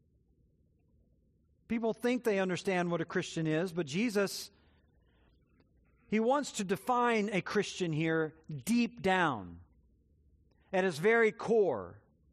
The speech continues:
That ultimately a, a true disciple, a true believer is not defined by this world. They're, they are not defined by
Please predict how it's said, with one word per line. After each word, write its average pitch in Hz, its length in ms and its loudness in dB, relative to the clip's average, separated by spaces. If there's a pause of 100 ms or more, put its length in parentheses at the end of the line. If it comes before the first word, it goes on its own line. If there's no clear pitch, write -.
(1800)
That 202 120 2
ultimately 254 680 4
a, 196 300 2 (200)
a 190 80 -2
true 302 320 0
disciple, 262 600 2
a 190 40 0
true 294 320 -2
believer 233 640 2
is 208 300 0
not 262 280 2
defined 240 640 2
by 202 180 4
this 190 240 0
world. 247 480 4
They're, 208 280 2
they 208 200 2
are 202 120 2
not 226 240 2
defined 226 500 0
by 196 240 4